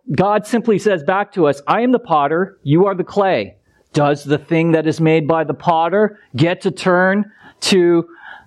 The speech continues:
the potter itself and say, "Well, why did you make me this way?" No.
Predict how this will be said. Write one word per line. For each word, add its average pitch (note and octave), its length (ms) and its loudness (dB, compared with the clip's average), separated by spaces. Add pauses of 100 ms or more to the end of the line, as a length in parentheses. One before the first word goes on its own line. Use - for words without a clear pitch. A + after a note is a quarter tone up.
the D3 240 0
potter F#3 380 0
itself F#3 480 -2
and E3+ 100 -2
say, F3 240 0
"Well, D#3 160 0
why D#3 160 0
did E3+ 160 -4
you F3+ 80 0
make E3+ 240 0
me G3 80 0
this F#3+ 240 0
way?" A#3 300 0
No. G3 340 -2